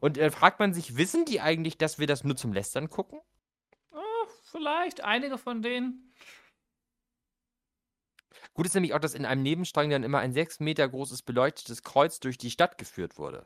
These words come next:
Speaker 1: Also die haben
Speaker 2: Ja.
Speaker 1: dann, und am Ende wurde Thomas, nee, Thomas Gottschalk, am Ende, und dann, ja, der, der Plot-Twist war, am Ende wurde nicht genagelt.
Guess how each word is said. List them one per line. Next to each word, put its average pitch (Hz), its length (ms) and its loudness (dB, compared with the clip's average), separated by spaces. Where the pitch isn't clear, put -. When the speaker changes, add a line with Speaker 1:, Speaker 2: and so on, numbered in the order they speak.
Speaker 1:
Also 98 180 -4
die 113 180 -6
haben 147 140 4
Speaker 2:
Ja. 160 40 2
Speaker 1:
dann, 135 200 6
und 123 120 0
am 123 140 2
Ende 151 260 2
wurde 135 200 2
Thomas, 139 360 2
nee, 131 200 0
Thomas 120 280 -4
Gottschalk, 131 280 0
am - 100 -6
Ende, 151 240 6
und 107 80 -2
dann, 120 160 2
ja, - 200 -12
der, 104 100 -2
der - 220 0
Plot-Twist 147 540 6
war, 135 80 8
am 131 100 2
Ende 135 220 -2
wurde 127 180 4
nicht 131 200 -2
genagelt. 139 600 4